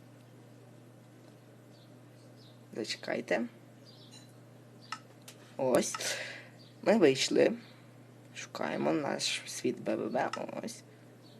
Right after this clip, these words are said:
Тикаємо просто на виживання. Назад. І заходимо в нього знову.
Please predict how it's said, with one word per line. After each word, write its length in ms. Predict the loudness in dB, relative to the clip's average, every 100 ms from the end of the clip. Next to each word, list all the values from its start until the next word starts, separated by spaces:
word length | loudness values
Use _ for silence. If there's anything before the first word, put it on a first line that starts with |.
| -14
Тикаємо 320 | -6 0 0
просто 300 | 0 -2 -2
на 120 | -4
виживання. 640 | -4 -4 -2 -2 -2 -4 -8 -12 -20 -20 -20 -18 -18 -10
Назад. 420 | -6 -2 0 0 -4 -16 -20 -20 -20 -20 -20 -20 -20 -20 -20 -20 -20 -20 -20 -12 -2
І 340 | 2 4 4
заходимо 500 | 2 0 -2 -2 0
в 40 |
нього 260 | 0 -2 -4
знову. 260 | -6 -8